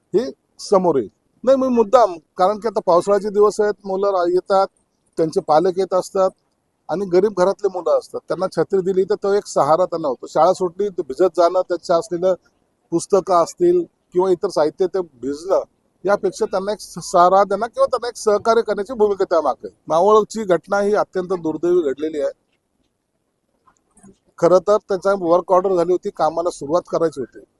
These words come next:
परंतु ह्या पावसाच्या ह्याच्यामध्ये तो पूल कोसळला. दुर्दैवाने त्याच्यात चार लोकांचा मृत्यू झालाय.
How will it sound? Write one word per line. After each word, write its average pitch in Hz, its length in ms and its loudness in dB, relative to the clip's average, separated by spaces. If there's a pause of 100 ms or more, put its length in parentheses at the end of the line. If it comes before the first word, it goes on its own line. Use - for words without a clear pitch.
(960)
परंतु 180 320 2
ह्या 180 120 6
पावसाच्या 165 500 0
ह्याच्यामध्ये 175 420 -4
तो 185 140 -6 (100)
पूल 175 220 -4 (400)
कोसळला. 180 560 2 (480)
दुर्दैवाने 185 400 4
त्याच्यात 180 320 -4
चार 165 180 4
लोकांचा 165 400 -6
मृत्यू 156 340 -4
झालाय. 165 280 2